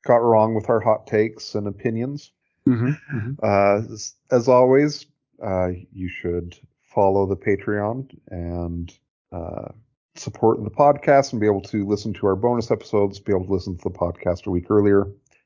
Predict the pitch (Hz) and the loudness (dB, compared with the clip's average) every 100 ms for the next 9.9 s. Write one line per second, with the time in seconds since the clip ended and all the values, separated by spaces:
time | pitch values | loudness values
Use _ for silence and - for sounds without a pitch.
0 | _ 92 87 85 85 87 104 107 104 104 | _ -2 0 0 -2 -4 0 4 6 6
1 | 101 - 117 113 - 107 - 113 107 107 | 2 -2 2 2 0 -4 -4 -6 -2 -4
2 | 101 117 113 104 - 170 202 - _ _ | -4 -2 0 0 2 2 2 -4 _ _
3 | _ 92 87 90 87 - 101 98 110 113 | _ -12 -6 -4 -4 -2 -2 0 2 2
4 | - 113 107 - _ _ _ - 92 85 | 0 -4 -2 -6 _ _ _ -10 -4 -2
5 | 85 85 85 82 80 - _ _ _ 85 | -2 -4 -4 -6 -10 -16 _ _ _ -12
6 | 82 85 78 82 80 80 80 - - _ | -8 -6 -4 -4 -2 -4 -6 -10 -20 _
7 | _ - 120 95 - - - _ _ _ | _ -16 -12 -10 -8 -8 -10 _ _ _
8 | - 135 131 131 123 120 120 117 113 117 | 0 4 6 6 4 6 6 4 4 2
9 | 110 104 - - _ 104 95 90 - | 0 -2 -8 -18 _ -4 0 0 -2